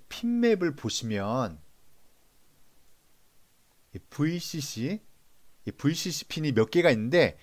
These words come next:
그 브이씨씨 핀을 하나씩 보면 오 볼트 아니면,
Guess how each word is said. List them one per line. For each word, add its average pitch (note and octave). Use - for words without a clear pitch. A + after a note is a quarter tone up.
그 C#3
브이씨씨 C#3+
핀을 D#3
하나씩 -
보면 A#2+
오 A#2
볼트 F3+
아니면, A2